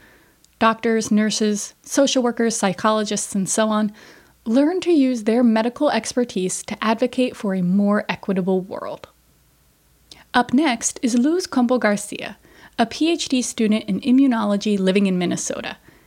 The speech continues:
She grew up in Puerto Rico and stays connected to her family, friends, and colleagues there. So when dangerous misinformation about covid nineteen began spreading around the island,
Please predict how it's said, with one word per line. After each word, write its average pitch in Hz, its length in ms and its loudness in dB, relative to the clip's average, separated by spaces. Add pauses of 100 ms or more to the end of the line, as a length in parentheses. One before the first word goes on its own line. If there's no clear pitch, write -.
(180)
She - 160 -2
grew 247 240 4
up 381 160 0
in 233 80 6
Puerto 190 260 0
Rico 233 460 0 (480)
and 233 140 2
stays 262 280 0
connected 269 460 0
to 208 140 -2
her 185 80 2
family, 226 480 2
friends, 185 440 -2
and 185 200 -2
colleagues - 500 -4
there. - 300 -10 (760)
So 262 220 2
when 254 160 4
dangerous 285 480 2
misinformation 208 760 0
about 175 280 0
covid 214 320 0
nineteen 185 520 0
began 185 320 -4
spreading 196 460 0
around 180 240 0
the 180 140 -2
island, 214 440 0